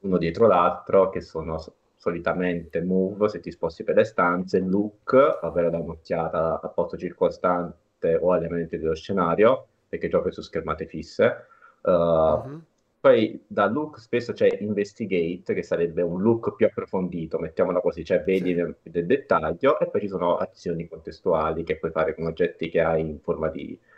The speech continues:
Speaker 1: evidence, eh, le prove che puoi avere, oppure altre azioni che a volte ti sbloccano più o meno. E io ci sono rimasto un po' del merda quando a un certo punto ho fatto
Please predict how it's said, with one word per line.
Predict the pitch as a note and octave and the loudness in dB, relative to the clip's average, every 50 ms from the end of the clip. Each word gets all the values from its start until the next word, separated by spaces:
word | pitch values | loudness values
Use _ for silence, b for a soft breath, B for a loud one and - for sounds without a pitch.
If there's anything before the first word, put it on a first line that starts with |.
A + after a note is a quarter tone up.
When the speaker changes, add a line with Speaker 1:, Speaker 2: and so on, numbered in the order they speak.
| b b b b b b b _ | b b b b b b b _
Speaker 1:
evidence, | - F#2+ F2+ F2 E2 E2+ D2 D#2+ D#2 D#2+ D2 D#2 D#2 - - | 4 4 4 4 4 2 0 0 0 0 -2 -6 -4 0 2
eh, | E2 D#2 D#2 D2+ C#2+ D2+ D#2+ | 4 6 6 8 8 8 6
le | E2+ F2 F2 | 6 4 4
prove | - F#2 F2+ E2+ E2 D#2+ F2+ F#2 F#2 | 6 6 6 6 8 6 6 4 4
che | F2 E2 | 2 0
puoi | - - D3+ | 2 4 4
avere, | D#3 F#2+ E2 E2+ F#2+ G#2 G2 | 6 6 6 4 6 6 4
oppure | - - - - E2 D#2+ E2+ D#2+ | 2 2 -2 -8 -6 -4 -2 -2
altre | D#2+ - - F2+ E2+ | -2 -2 -4 -6 -6
azioni | - - - D#2+ D#2 D#2 E2+ E2+ | -6 -6 -6 -6 -6 -4 -6 -6
che | E2 | -6
a | D#2 D2+ | -4 -2
volte | D2+ D2+ D2+ - | -2 -4 -4 -6
ti | - E2 | -8 -12
sbloccano | D#2+ - - D2+ D2+ - - D#2 D#2 D#2 | -10 -4 -2 -2 -2 -2 -4 -8 -8 -8
più | - - D#2+ | -8 -6 -6
o | D2+ | -6
meno. | D2 D2 C#2 - - _ _ _ _ _ _ _ _ _ _ _ _ _ _ _ _ B B B B B B B _ _ _ | -6 -8 -10 -12 -14 _ _ _ _ _ _ _ _ _ _ _ _ _ _ _ _ B B B B B B B _ _ _
E | - B2+ | 4 6
io | F3+ - | 6 6
ci | - - - | 4 2 0
sono | A2+ F#2+ | 0 0
rimasto | G2 A2+ C#3+ E3 - - | 2 2 2 2 0 -2
un | F2+ E2 | 0 2
po' | G#2 | 4
del | G#2 F#2 F2 | 4 4 4
merda | F2 E2+ E2 D#2+ D#2+ D#2 D#2 D#2 F2 F2+ G2 G#2+ - - - | 2 -2 -4 -4 -4 -6 -4 -2 0 2 2 0 -2 -4 -4
quando | - F#2 E2+ D#2+ E2 D#2+ D#2 E2 | -4 -2 -2 -2 -4 -6 -4 -4
a | E2 | -4
un | E2 | -4
certo | - B2+ - - B2 | -6 -8 -8 -8 -8
punto | G2 E2+ E2 - D2+ | -8 -8 -6 -8 -8
ho | |
fatto | - - E2 D#2 D2+ - - - - D#2+ D#2 D2+ - - - | -4 0 0 0 0 -2 -6 -4 0 2 2 2 0 -2 -10